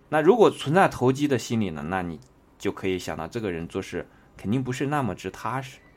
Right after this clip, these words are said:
这是确定的事情。如果一个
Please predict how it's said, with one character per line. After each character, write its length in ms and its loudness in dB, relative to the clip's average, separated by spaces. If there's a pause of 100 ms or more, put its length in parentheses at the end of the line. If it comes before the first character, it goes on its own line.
(220)
这 140 -8
是 280 -4 (300)
确 160 -4
定 220 -4
的 100 -10
事 160 -14
情。 180 -20 (2000)
如 160 8
果 100 10
一 100 8
个 360 6